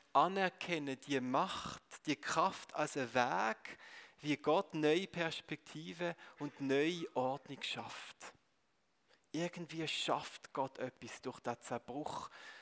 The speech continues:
und die Zerstörung. Zweitens, wir bleiben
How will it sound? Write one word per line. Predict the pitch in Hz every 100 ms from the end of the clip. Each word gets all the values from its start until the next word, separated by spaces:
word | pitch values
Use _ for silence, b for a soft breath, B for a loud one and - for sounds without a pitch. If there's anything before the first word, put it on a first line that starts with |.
| B B
und | 135 131
die | 127
Zerstörung. | - 123 - - 110 113 - - - - _ _ _ _ _
Zweitens, | - - 135 160 - 135 110 - B B B B B B _ -
wir | 156
bleiben | 156 156 135